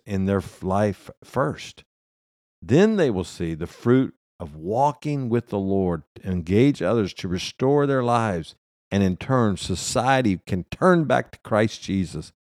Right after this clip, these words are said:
in those matters. Our prayer for a revival and great awakening is not only so we can have a greater experience with the Lord, which I'm looking forward to, but so that we can restore these ancient boundaries, be in true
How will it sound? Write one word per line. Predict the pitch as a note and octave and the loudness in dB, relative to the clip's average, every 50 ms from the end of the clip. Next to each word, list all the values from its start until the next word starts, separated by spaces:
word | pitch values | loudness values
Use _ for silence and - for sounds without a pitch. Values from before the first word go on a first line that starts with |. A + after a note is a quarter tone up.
| - - _ _ _ | -20 -20 _ _ _
in | F#2 F#2+ F#2 F2+ | 0 0 2 2
those | F#2 F#2 F#2 E2+ - | 2 0 0 -2 -4
matters. | E2 D#2+ E2 E2 D#2 D2+ D2 - - _ | -6 -6 -6 -6 -6 -8 -12 -14 -16 _
Our | - G#2 A#2+ C#3+ D#3+ D#3+ | 0 4 6 6 6 4
prayer | B2+ - - D3+ D#3 D#3+ D3 - - - _ _ _ _ _ _ _ _ _ _ _ - | 2 0 0 0 0 0 -2 -4 -8 -12 _ _ _ _ _ _ _ _ _ _ _ 2
for | G2+ G2 | 4 6
a | F#2+ | 6
revival | G2+ G2+ F#2+ F#2+ A2 A#2 B2+ C#3+ D3 C3 F#2+ C#2+ B1 A1 - - | 6 6 6 6 6 6 6 6 4 2 -2 -6 -10 -12 -12 -8
and | F2 F#2 F2+ D#2+ | -6 -6 -4 2
great | F2 G#2 A2+ B2 B2+ | 6 6 6 6 6
awakening | C3 A#2+ B2+ B2 B2+ - - F2 F2 E2+ | 4 4 4 2 2 0 -4 -4 -2 -2
is | E2 F2 | -2 0
not | G#2 A2+ B2 C3+ C3+ | 2 2 2 2 2
only | - D3+ D#3 D#3 D3+ C#3 | 2 0 2 2 0 0
so | - - C3 B2 | 0 0 2 2
we | B2+ C3 - | 2 0 0
can | - A2+ A2 | 0 2 4
have | A2+ A2 G2+ | 4 4 4
a | F#2+ | 4
greater | E2+ F#2 A2 B2 B2 A#2 G#2 | 4 4 4 6 6 4 4
experience | E2+ - - - - - C3+ C#3 C3 A#2+ - | 2 0 -8 -6 -2 2 4 4 4 4 2
with | - E2+ | -2 -4
the | F2+ F#2 | -2 -2
Lord, | G2+ B2 C3+ C3 A2+ F2+ | 0 2 2 2 2 2
which | D#2+ - - | 0 -4 -4
I'm | D2+ F2+ A#2 C3+ | -2 -2 0 0
looking | C#3 D3+ D3 - D#3+ D3 | 0 -2 -2 -2 -4 -4
forward | C3+ D3 D3 D3 C3+ A#2 - - | -2 -2 0 0 0 0 -2 -4
to, | - C#2+ D2 - - _ _ _ _ _ _ _ _ _ _ _ _ _ _ _ _ - | -6 -6 -6 -8 -12 _ _ _ _ _ _ _ _ _ _ _ _ _ _ _ _ -6
but | F#2 F2 | -6 -4
so | - - A#2 G#2+ | 2 4 4 6
that | G#2 G2+ | 6 4
we | G2+ G#2+ G#2+ | 4 2 2
can | - A2 G2+ G2 | 2 0 0 2
restore | F#2 F2 - - - A#2 A2+ B2 C3 C3+ | 0 0 -2 -2 2 4 4 6 4 4
these | B2 B2+ A2 F2+ | 4 4 2 2
ancient | F#2+ G#2+ A2 A#2 A2 - A#2 F#2+ F2 D#2+ | 2 0 0 0 0 0 -2 -4 -2 0
boundaries, | F#2+ G#2 A#2+ C3 C3+ B2 G2 F#2 F#2 G#2+ G#2+ - | 2 4 4 4 4 2 2 2 2 2 0 -2
be | F#2+ F2 G2 G2+ | -2 0 2 2
in | G2 F#2 F#2 F2 | 2 2 0 -4
true | - - - - - D3+ D#3 D#3+ D#3+ E3 D3+ | -6 -10 -10 -2 2 4 6 6 6 4 2